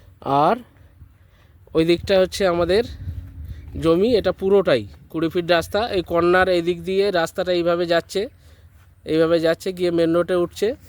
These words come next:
এই পাশে আমাদের, আহ, তিরিশ বিঘা, আর এই পাশে দশ বিঘা, চল্লিশ বিঘা জমি।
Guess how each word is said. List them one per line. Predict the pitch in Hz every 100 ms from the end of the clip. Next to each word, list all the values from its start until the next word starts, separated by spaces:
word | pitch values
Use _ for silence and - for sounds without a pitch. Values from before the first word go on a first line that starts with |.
| - - -
এই | 160
পাশে | 156 170 196 180
আমাদের, | 170 175 220
আহ, | 277 - - - - - - - - - - - - - 135 131 127 127 127 127 127 123 - - - -
তিরিশ | 175 185 180
বিঘা, | 185 190 226 285 -
আর | 160
এই | 156
পাশে | - - 240 - - - -
দশ | 139 143
বিঘা, | 135 131 113 107 - -
চল্লিশ | 143 143 139
বিঘা | 139 131
জমি। | 113 110